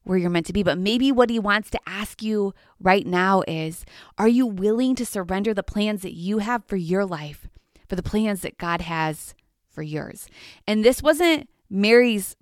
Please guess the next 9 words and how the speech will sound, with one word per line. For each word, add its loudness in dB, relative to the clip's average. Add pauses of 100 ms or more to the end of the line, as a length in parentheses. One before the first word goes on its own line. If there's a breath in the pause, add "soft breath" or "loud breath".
plan. 0
This -4
wasn't 2
Mary's -2
plan -2
to -2
conceive -2 (240 loud breath)
God's 0
child. 2